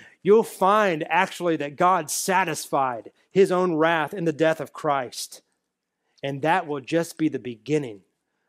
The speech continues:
of God's great mercy toward you for all of eternity. Friends, Nineveh stands as an eternal witness. Their repentance and God's mercy is forever a testimony to the grace of God for all,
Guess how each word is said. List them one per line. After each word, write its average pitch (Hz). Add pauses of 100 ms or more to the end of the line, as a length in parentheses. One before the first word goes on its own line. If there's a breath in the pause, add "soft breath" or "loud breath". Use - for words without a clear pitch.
of 131
God's 139
great 139
mercy 117 (280)
toward 131
you 143
for 135
all 123
of 113
eternity. 110 (1900)
Friends, 190
Nineveh 190
stands 202
as 165
an 185
eternal 185
witness. 160 (920)
Their 208
repentance 233
and 190
God's 190
mercy 196
is 185
forever 185
a 147
testimony 175
to 170
the 156
grace 175
of 180
God 165
for 185
all, 175